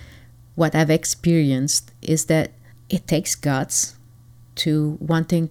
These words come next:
to show ourselves authentically in, in a unique way. Because then we can be judged, we can be, um,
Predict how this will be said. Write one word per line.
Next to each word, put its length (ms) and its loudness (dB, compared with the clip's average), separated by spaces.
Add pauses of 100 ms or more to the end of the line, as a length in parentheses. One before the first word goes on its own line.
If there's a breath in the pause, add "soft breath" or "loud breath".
to 340 -2 (200)
show 280 -4
ourselves 480 -2
authentically 720 -2
in, 320 -2 (120)
in 140 0
a 40 0
unique 460 -2
way. 320 -4 (1040)
Because 320 -2
then 280 0
we 340 0
can 180 0
be 160 4
judged, 640 -4
we 80 -6
can 240 0
be, 400 0
um, 300 -4